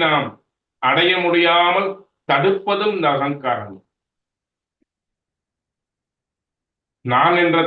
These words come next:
தன்முனைப்பு தான் உலகிலே ஒரு செயலில் மனிதன் வெற்றி பெறுவதற்கும் உதவுகின்றது. நான் என்ற தன்முனைப்பு தான் பரம்பொருளாகிய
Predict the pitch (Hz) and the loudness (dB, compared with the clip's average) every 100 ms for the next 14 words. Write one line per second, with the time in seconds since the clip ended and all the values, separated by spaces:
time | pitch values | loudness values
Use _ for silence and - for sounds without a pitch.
0 | 151 156 175 180 170 170 165 175 190 185 | 2 2 2 2 0 0 2 2 0 -4
1 | - _ _ _ _ _ _ _ _ _ | -14 _ _ _ _ _ _ _ _ _
2 | _ _ _ _ _ _ _ _ _ _ | _ _ _ _ _ _ _ _ _ _
3 | 131 156 175 180 180 175 170 170 151 151 | -4 -2 0 2 2 2 2 2 2 0
4 | 156 170 180 160 156 170 180 156 151 175 | 0 2 2 2 2 2 2 0 0 0
5 | 175 170 160 165 156 165 165 151 151 143 | 0 0 0 0 -2 -4 0 2 0 -2
6 | 135 131 131 143 - _ _ _ _ _ | -2 -4 -6 -10 -14 _ _ _ _ _
7 | _ _ _ _ _ _ _ _ _ 135 | _ _ _ _ _ _ _ _ _ 2
8 | 147 196 190 185 180 165 165 180 180 175 | 4 4 2 0 0 0 0 0 0 0
9 | 175 175 180 185 - _ _ - 143 - | 2 2 2 0 -8 _ _ -12 -12 -16
10 | _ _ _ _ _ _ _ _ _ _ | _ _ _ _ _ _ _ _ _ _
11 | - 165 - - - _ _ _ _ _ | -8 -6 -4 -8 -14 _ _ _ _ _
12 | _ _ _ _ _ _ _ _ _ _ | _ _ _ _ _ _ _ _ _ _
13 | 123 127 170 180 185 175 170 160 | -2 0 0 2 2 4 4 4